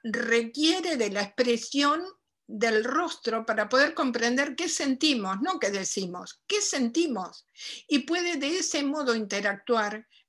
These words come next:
con nosotros. Eh, ¿quién le da un apoyo emocional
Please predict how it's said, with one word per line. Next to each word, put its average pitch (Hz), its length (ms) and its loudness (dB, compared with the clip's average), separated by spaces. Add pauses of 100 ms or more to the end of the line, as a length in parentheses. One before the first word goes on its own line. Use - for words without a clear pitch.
con 214 280 0
nosotros. 180 920 -6 (520)
Eh, 226 420 6 (880)
¿quién 392 260 2
le 294 120 -2
da 370 200 4
un 226 160 -2
apoyo 220 420 -2
emocional 214 880 -2